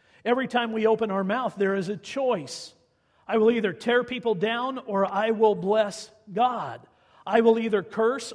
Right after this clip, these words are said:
or I will bless God. In that moment where you're thinking about the former, choose the latter. I'm gonna bless God. You memorize chapter three, verse nine of the book of James,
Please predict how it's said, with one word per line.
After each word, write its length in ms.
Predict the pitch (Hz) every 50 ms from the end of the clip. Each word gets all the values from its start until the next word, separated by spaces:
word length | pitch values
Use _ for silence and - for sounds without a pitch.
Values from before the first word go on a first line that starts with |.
| -
or 240 | - 220 214 208 -
I 200 | 196 190 202 214
will 240 | 208 208 208 208 190
bless 480 | 165 170 196 208 202 202 - - - - - 170 160
God. 480 | 170 226 240 254 254 190 127 117 - - - - - - _ -
In 140 | 226 214 220
that 220 | 233 220 214 196
moment 360 | 208 233 277 294 277 233 208
where 120 | 208 214 220
you're 200 | 208 233 254 233
thinking 400 | 233 - 247 233 - 226 208 202
about 340 | 180 196 226 226 220 220
the 100 | - 202
former, 520 | - - - 240 262 277 269 233 208 196 -
choose 440 | - - 262 269 262 262 220 165 185
the 140 | 208 196
latter. 640 | 196 196 214 240 269 294 294 254 208 170 - - - - _ _ _ _ _ _ _ _ _ _ _ _ _ _ _
I'm 180 | - 208 226 208
gonna 160 | 233 214 196
bless 340 | 165 185 208 214 196 - -
God. 520 | - 175 208 247 262 262 247 196 - - - _ _ _ _ _ _ _ -
You 160 | 208 262 262
memorize 720 | 226 233 269 - - - 220 208 214 214 202 202 - -
chapter 280 | - - 254 247 - 208
three, 220 | - - 240 240
verse 260 | 196 220 214 - -
nine 260 | 220 220 247 262 240 214
of 80 | 180
the 60 | 185
book 200 | 170 226 220 220
of 100 | 208 175
James, 460 | 147 190 240 269 254 226 196 160 -